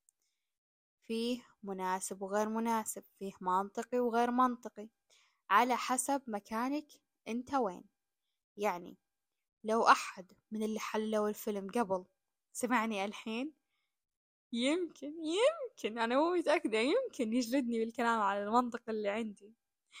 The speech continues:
لأنه بيكون غير منطقي بالنسبة له. وبالنهاية، استمتعت جدا وجالسة أحلل معاكم الفيلم.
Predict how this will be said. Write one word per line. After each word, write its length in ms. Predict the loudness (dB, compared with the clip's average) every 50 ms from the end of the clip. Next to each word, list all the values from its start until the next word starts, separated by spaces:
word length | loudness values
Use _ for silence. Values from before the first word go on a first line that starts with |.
| -20 -20 -20 -20 -20 _ _ _ _ _ _ _ 2
لأنه 500 | 2 4 4 4 2 2 2 0 -2 -2
بيكون 760 | -2 -4 -4 -6 -6 -2 0 2 4 4 2 2 0 -4 -8 -10 _ _ _ -4
غير 580 | 2 4 6 6 6 6 4 4 0 -2 -6 -12 -20 _ _ _ _ _ _ 0
منطقي 720 | 2 2 2 2 -2 -4 -6 -6 -4 -2 -2 -2 -4 -6 -12 _ -10
بالنسبة 420 | -6 -4 -2 -2 -2 -4 -6 -8
له. 180 | -8 -10 -12 -18 _ _ _ _ _ _ _ _ _ _ _ _ _ _ _ _ _ _ _ _ _ _ _ _ _
وبالنهاية، 880 | 2 4 4 4 4 2 -2 -4 -4 -4 -2 -2 -2 -4 -4 -6 -8 -10 -12 _ _ _ _ _ _ _ _ _ _ _ _ _ _ _ _ _ _ _ _ _ _ _ _ _ _ _ _ _ _ _ _ _ _ _
استمتعت 800 | -14 -10 -6 -4 -4 -4 -2 2 4 4 4 4 2 -4 _ -10 -8
جدا 760 | -6 -6 -6 -6 -10 _ _ 0 2 2 2 0 -2 -4 -6
وجالسة 360 | -6 -6 -8 -8 -4 -4 -4
أحلل 380 | -4 -4 -6 -8 -8 -8 -8 -6
معاكم 440 | -6 -6 -6 -8 -12 -14 -16 -16 -16
الفيلم. 520 | -18 -16 _ -2 0 0 0 0 -2 -6